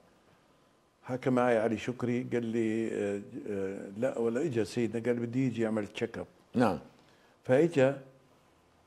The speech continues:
Speaker 1: قال لي: "امبارح كان في مصر،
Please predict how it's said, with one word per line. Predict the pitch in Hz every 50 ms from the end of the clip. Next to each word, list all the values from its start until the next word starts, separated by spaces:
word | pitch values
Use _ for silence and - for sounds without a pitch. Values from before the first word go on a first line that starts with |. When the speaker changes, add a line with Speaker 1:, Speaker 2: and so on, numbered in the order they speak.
| _ _ _ _ _ _ _ _ -
Speaker 1:
قال | 147 143
لي: | 135 131 127 123 127 127 131 131 127 127 - - - - - - -
"امبارح | 101 101 127 135 139 - -
كان | - 131 120 110
في | - 120
مصر، | 117 123 117 - - -